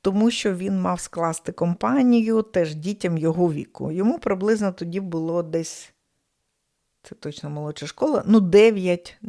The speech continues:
дев'ять-десять максимум, скоріше, дев'ять років. І ось я кажу, що: "Федюш, ми їдемо,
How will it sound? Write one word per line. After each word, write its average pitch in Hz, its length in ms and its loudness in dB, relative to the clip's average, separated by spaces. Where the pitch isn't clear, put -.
дев'ять-десять 190 1040 0
максимум, - 680 -8
скоріше, 160 420 -4
дев'ять 156 460 -4
років. - 400 -12
І 254 80 0
ось 440 420 6
я 190 320 2
кажу, 226 320 -2
що: 185 360 0
"Федюш, 180 600 -6
ми 170 240 -2
їдемо, 156 840 -4